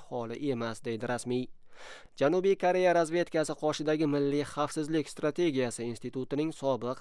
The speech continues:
rahbari Nam Syon Vukka ko'ra, Shimoliy Koreyada ichki siyosat rahbar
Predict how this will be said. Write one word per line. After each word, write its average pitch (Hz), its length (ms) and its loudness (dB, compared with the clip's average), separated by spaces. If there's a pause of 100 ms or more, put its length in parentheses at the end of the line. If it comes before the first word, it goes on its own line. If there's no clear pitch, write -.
rahbari 127 540 0 (380)
Nam 165 280 4
Syon 165 320 4 (100)
Vukka 170 320 2
ko'ra, 123 280 0 (320)
Shimoliy 123 480 -2
Koreyada 190 500 4
ichki 185 240 0
siyosat 175 560 2
rahbar 135 540 2